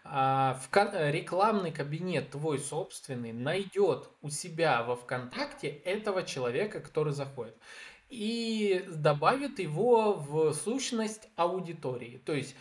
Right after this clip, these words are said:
имеется в виду, что когда человек,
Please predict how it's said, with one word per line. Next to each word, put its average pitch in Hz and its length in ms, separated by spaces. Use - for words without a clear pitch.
имеется 240 380
в - 20
виду, 202 200
что 135 800
когда 175 320
человек, 190 720